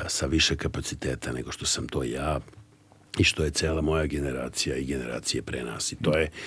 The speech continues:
Speaker 1: de facto jedan veliki legat koji, ovaj,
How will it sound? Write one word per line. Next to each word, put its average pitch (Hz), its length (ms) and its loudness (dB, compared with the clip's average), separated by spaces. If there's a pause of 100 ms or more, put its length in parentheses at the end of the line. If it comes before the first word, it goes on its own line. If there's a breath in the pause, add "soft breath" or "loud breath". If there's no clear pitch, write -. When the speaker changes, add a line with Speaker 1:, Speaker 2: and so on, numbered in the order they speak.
(220 loud breath)
Speaker 1:
de 92 100 6
facto 85 340 4
jedan 78 240 6
veliki 76 380 2
legat 80 460 4 (600 loud breath)
koji, 67 460 2
ovaj, 62 460 -2